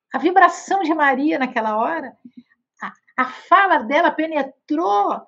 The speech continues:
no âmago daquela alminha tão desesperada,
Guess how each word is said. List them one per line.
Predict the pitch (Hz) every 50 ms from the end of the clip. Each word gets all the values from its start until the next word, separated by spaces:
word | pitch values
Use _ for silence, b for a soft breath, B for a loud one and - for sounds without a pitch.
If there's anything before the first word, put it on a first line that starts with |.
| _ _ _
no | - 285 302 302 311
âmago | 339 440 480 494 480 403 339 294 269 277
daquela | 254 269 262 262 262 247 247 233 226 226
alminha | 226 233 233 226 220 220 240 302 370 392 359 311 202 - _ _ _
tão | - 320 381 392
desesperada, | 285 247 220 247 220 - _ 247 220 202 208 240 339 392 403 285 247 202 202